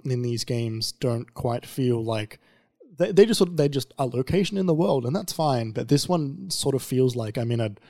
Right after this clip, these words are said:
it doesn't feel like a location in the world. It feels like I've, I've accidentally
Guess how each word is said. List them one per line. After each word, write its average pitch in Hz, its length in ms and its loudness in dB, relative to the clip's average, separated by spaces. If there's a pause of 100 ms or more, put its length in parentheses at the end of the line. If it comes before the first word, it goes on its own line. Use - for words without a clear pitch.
(1040)
it 170 120 0
doesn't 160 240 4
feel 190 220 8
like 165 180 8
a 147 60 4
location 123 420 0
in 110 40 -4
the 110 60 -4
world. 107 200 -2
It - 80 -10
feels 151 260 2
like 135 180 2
I've, 123 260 0
I've 123 180 0
accidentally 123 800 2